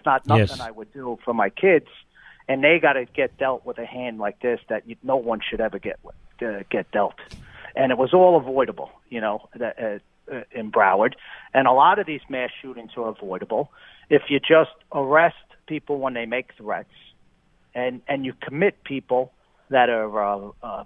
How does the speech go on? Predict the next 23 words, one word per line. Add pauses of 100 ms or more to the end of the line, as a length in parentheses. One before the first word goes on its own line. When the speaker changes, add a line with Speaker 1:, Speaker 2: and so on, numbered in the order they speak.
(140)
Speaker 1:
mentally
ill,
that
are
violent, (220)
and,
and
they,
and
they
threaten
people
too.
They're
a
danger
to
themselves.
W-,
w-,
what
are
we